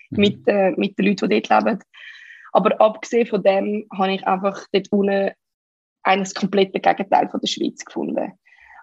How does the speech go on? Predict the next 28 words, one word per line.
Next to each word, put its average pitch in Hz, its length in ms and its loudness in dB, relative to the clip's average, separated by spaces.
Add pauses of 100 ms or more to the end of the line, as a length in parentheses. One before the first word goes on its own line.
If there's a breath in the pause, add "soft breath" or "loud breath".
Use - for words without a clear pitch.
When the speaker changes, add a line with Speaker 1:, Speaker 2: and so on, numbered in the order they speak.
(100)
Speaker 2:
Also 196 240 6
wirklich, 196 400 0
dort 196 200 2
ist - 200 -6
eigentlich, 190 440 -2
wenn 190 220 -2
du 190 140 0
nicht 196 280 0
betrunken 214 720 2
und 214 220 -2
on 190 220 -2
time 196 380 -2
bist 196 260 -6
am 196 160 -10
Morgen, 185 460 -2 (460 loud breath)
äh, 180 360 8 (260)
hast 196 200 -2
du 208 60 0
es 196 100 -10
geschafft, - 640 2
du 214 100 -6
bist 202 320 -4 (160)
super, 233 400 2
du 220 120 -2
bist 202 320 -2
der 185 280 6 (280 loud breath)
Employee 202 640 4
of 202 100 2